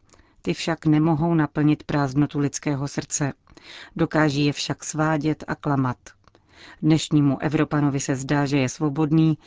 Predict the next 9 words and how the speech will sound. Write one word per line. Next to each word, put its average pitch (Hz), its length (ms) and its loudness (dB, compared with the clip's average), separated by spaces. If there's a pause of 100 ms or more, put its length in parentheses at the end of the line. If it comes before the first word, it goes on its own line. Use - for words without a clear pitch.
(280)
protože 170 400 -2
se - 220 -4
ode 156 220 0
všeho 143 400 -4
odřízl 156 720 -2
a 151 100 -2
není 143 340 4
ničím 147 400 2
vázán. 139 600 0